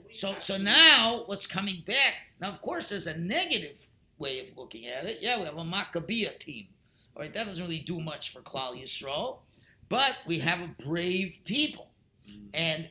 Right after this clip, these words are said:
Speaker 2: as you begin, now this was before, now Rav Kook didn't see what we saw now, but he, but he could see it's coming.
Speaker 3: Mm.
Speaker 2: So when Rav Kook wrote it, yeah, you didn't have, I don't think you have any religious soldiers.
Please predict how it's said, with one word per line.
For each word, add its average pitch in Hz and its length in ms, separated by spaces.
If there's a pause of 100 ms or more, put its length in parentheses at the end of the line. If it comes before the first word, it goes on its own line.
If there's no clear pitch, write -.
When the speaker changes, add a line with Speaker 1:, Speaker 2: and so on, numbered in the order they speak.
Speaker 2:
as 190 400
you 175 60
begin, 196 580
now 156 260
this 185 240
was 180 300 (580)
before, 220 560
now 190 140
Rav 185 260
Kook 302 400
didn't 185 320
see 285 580
what 190 240
we 233 140
saw 233 320
now, 277 400 (100)
but 143 120
he, 190 320 (220)
but 131 100
he 160 80
could 196 180
see - 160
it's - 140
coming. 285 400 (340)
Speaker 3:
Mm. 123 100 (380)
Speaker 2:
So 202 200
when 202 140
Rav 190 160
Kook - 260
wrote 262 220
it, 254 200
yeah, - 80 (100)
you 262 100
didn't 320 220
have, 185 160 (100)
I 190 60
don't 208 120
think 175 120
you 170 60
have 170 100 (100)
any 247 460
religious 147 560
soldiers. - 720